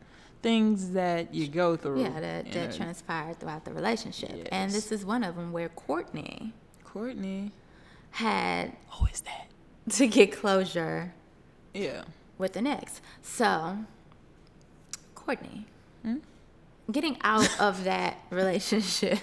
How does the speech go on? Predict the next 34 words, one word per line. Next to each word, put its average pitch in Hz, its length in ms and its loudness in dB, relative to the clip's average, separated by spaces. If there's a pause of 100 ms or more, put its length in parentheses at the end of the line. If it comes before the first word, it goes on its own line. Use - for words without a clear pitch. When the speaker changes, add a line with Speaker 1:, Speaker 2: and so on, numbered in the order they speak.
Speaker 2:
<laughs> - 760 -6
Stop 370 400 0
playing. 285 760 -2
Speaker 1:
I'm 330 160 0
done. 349 380 -2
Speaker 2:
Getting 339 220 4
out 269 120 4
of 240 80 0
that 226 160 2
relationship, 185 720 -4 (240)
where 220 280 4
were 254 120 2
you 180 560 -4 (920)
in, 202 200 -2
at 190 160 -4
that 160 160 -4
time? - 300 -6
Were 175 80 -2
you, 190 240 2
you're 175 140 -4
single 180 380 -4
now? - 280 -8 (180)
Speaker 1:
Here's 523 240 8
the 196 80 4
thing. 123 480 -4 (260)
And 190 200 -4
i-, 214 160 0
if, 208 320 2
if 214 340 2
anybody 302 500 2
know 240 160 0
this 233 180 0
to 196 100 -8
tru-, 190 320 0